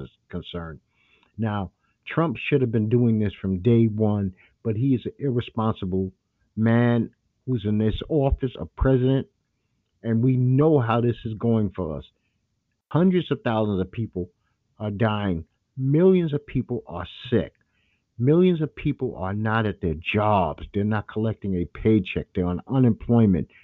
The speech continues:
There's been no second stimulus. We are in bad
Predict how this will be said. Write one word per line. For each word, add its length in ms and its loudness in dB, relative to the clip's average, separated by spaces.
There's 180 0
been 240 2
no 100 0
second 420 -2
stimulus. 480 2
We 220 6
are 120 6
in 80 2
bad 300 2